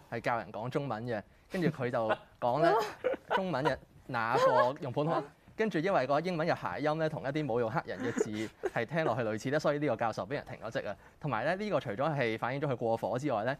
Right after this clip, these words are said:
Speaker 1: 亦都係反映咗唔同嘅政治正確嘅規條之間係會有潛在嘅矛盾嘅。因為你教人講中文，推廣呢個 multiculturalism，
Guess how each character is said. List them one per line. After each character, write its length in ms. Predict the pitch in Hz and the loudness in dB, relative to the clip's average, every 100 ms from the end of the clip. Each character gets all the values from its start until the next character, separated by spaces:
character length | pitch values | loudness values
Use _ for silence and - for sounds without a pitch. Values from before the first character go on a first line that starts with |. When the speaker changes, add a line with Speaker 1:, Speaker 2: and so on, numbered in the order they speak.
| - | -6
Speaker 1:
亦 80 | - | -4
都 80 | 180 | -2
係 100 | 123 | 0
反 220 | 110 135 | -2 0
映 100 | 151 | 0
咗 240 | 135 139 - - 120 | 2 2 0 -10 -8
唔 200 | 107 113 | -6 -4
同 320 | 113 98 107 | -4 -4 -2
嘅 220 | 131 131 | 0 0
政 200 | 139 127 | -2 -6
治 140 | 117 107 | -4 -4
正 180 | 123 | -4
確 220 | 123 135 127 - | -2 -2 -2 -6
嘅 220 | - 123 131 | -2 0 0
規 240 | - 160 | -2 -2
條 160 | 147 - | -2 -4
之 140 | 147 | -2
間 160 | 147 135 | -2 -2
係 100 | 107 | -2
會 80 | |
有 100 | 110 | -4
潛 220 | 113 98 95 | -4 -6 -6
在 160 | 107 | -4
嘅 60 | 117 | -4
矛 180 | 92 98 | -4 -8
盾 180 | 104 | -8
嘅。 120 | 117 104 - - | -8 -8 -12 -4
因 100 | 208 | 0
為 60 | 131 | 2
你 80 | |
教 160 | 127 135 | 2 0
人 100 | 98 98 | -2 -4
講 160 | 120 | -4
中 180 | 156 160 | -2 -2
文， 240 | 117 151 - - | -2 -2 -6 -10
推 240 | - 170 165 | 0 2 2
廣 220 | 143 139 | 2 0
呢 60 | 139 | -2
個 80 | |
multiculturalism， 840 | 135 151 147 151 156 139 90 92 | 0 0 0 0 0 -2 -6 -8